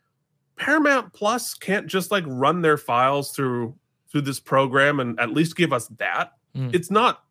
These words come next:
Speaker 1: it's obviously never gonna be the same, but, like, it can be a little better than this, uh, with, I mean, I could do it myself here on this computer. So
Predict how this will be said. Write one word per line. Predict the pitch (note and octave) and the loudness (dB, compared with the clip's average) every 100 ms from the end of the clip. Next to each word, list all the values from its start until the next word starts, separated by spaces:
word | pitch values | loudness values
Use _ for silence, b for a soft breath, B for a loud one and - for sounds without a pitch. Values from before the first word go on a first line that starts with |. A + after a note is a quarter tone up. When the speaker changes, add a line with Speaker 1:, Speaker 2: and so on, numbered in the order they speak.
| - | -8
Speaker 1:
it's | E3 E3 | -6 0
obviously | F3 G#3+ F3 | 0 2 2
never | D#3+ C#3+ F3 E3 | 2 2 2 2
gonna | C3 | 0
be | A#2 | -2
the | - | -8
same, | - G3+ A#3+ B2 | -4 0 0 0
but, | A#2 A#2+ - | -2 -4 -2
like, | A#2+ | -6
it | G#2+ _ | -8 _
can | E4 | -4
be | B3 A2+ | -4 -6
a | |
little | G#2+ G#2+ C#3 D#4+ G#3 | -8 -2 0 0 -2
better | A#2 A2 A2 | -4 -6 -8
than | G#2+ | -10
this, | G2 G2+ - - _ _ _ _ _ - | -10 -10 -10 -12 _ _ _ _ _ -2
uh, | C3 A#2 G#2 - _ C3 | 0 2 -2 -6 _ -2
with, | C3+ - B2 | -2 -2 -4
I | |
mean, | C3 B2+ A2+ A#2 | 0 0 -2 -4
I | |
could | B2+ | 0
do | C3 F3 | 4 4
it | F3 | 4
myself | D#3+ - A3 D4+ - - - | 0 2 2 2 -2 -14 -2
here | D#3 D3+ | 2 2
on | D3 | 2
this | C#3 - _ _ | -2 -6 _ _
computer. | - D#3 A3+ D#3 - | -4 0 2 0 2
So | D3+ C3 A2+ | 6 6 4